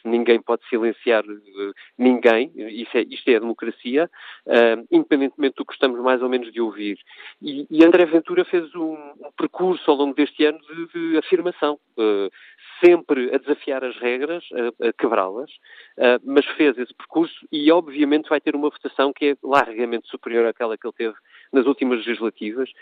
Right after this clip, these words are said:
e, com isso, posiciona-se, eh, definitivamente num, num ponto importante do nosso sistema político. Isso é inegável. Eh, eu, eu acho que Marcelo Rebelo de Sousa teve uma campanha, eh,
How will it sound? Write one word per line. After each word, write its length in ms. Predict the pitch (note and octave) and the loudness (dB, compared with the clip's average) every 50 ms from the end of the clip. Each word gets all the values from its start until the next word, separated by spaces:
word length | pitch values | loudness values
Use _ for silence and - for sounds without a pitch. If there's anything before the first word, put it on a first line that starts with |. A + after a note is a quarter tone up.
| - _ _ | -20 _ _
e, 80 | D#3 C#3+ | -10 0
com 260 | - D3+ C#3+ C3 C3 | 2 4 4 6 4
isso, 200 | C#3 D3+ - - - _ - | 2 0 -2 -6 -14 _ -14
posiciona-se, 800 | - B2+ A#2+ D3 C3+ - - - C#3 C3+ C#3 C#3 C#3+ C#3+ C3 - _ _ - - - - _ | -12 -8 -8 -8 -8 -8 -2 2 4 4 4 4 0 -4 -6 -8 _ _ -20 -20 -20 -8 _
eh, 200 | C#3 C3 B2 A#2+ | 2 2 2 2
definitivamente 960 | - E3 E3 - - D#3+ D3 C3+ - D3 B2 C3 B2 B2+ C3 B2+ C3 B2+ - _ - | 0 -2 -6 -6 -6 -6 -8 -6 -6 -2 0 2 4 4 4 4 4 0 -6 _ -10
num, 400 | B2+ B2 B2 A#2+ A#2+ A#2 A#2 - - - - - _ | -8 -6 -4 -4 -4 -6 -8 -12 -14 -20 -20 -20 _
num 160 | - C3+ C#3 C#3 | 2 4 4 4
ponto 300 | - D#3+ C#3+ C3 - D3 | 6 4 4 4 2 -2
importante 580 | C3+ - - - - C3+ B2+ A#2+ A#2 - - - | -2 -2 -6 0 2 4 4 4 0 -6 -12 -12
do 80 | A#2 A2+ | -8 -8
nosso 160 | A2 G#2+ - | -8 -8 -10
sistema 280 | - - A2+ G2 G2+ | -4 -4 -2 -2 -2
político. 540 | F#2+ - - - D#2 - - - - _ _ _ | -4 -8 -10 -14 -14 -14 -18 -20 -20 _ _ _
Isso 220 | D4+ - - D#3 | -10 2 4 6
é 40 | C#3 | 6
inegável. 520 | B2+ A#2 G#2 G2 F2+ D#2+ - - D2 - _ - - - - - - - - | 6 6 2 0 -2 -4 -6 -10 -20 -20 _ -20 -20 -20 -20 -18 -18 -8 2
Eh, 220 | - C#3 B2 B2 B2 - | 6 6 6 6 4 2
eu, 200 | - E3 D#3 D#3 - | 2 2 2 2 2
eu 200 | E3 D#3 D#3+ F3 | 0 2 2 0
acho 180 | F3+ - - | -2 -4 -8
que 100 | - - | -14 -10
Marcelo 360 | E3+ E3 D#3+ - - E3 D3+ B2+ | -6 -6 -6 -4 -4 -6 -6 -6
Rebelo 240 | C#3+ C3+ D#3 D3 | -4 -4 -4 -4
de 80 | - _ - - | -4 _ -10 -6
Sousa 260 | - D3+ C#3 A2+ C3 B2 | -4 -4 -2 -2 -4 -6
teve 180 | - C#3+ A#2+ C3 | -6 -8 -8 -4
uma 160 | C3+ C#3 C3 | -4 -6 -4
campanha, 680 | - C#3 B2+ A#2+ - D3 D3 D3 D3 D3+ D3+ D3 C#3+ - _ _ _ _ _ _ _ | -2 -4 -4 0 0 0 0 2 0 -2 -4 -4 -4 -6 _ _ _ _ _ _ _
eh, 560 | B2 B2 B2 B2 A#2+ A#2 A#2 A#2 A2+ A2 - | 0 2 2 2 2 0 0 -2 -2 -4 -6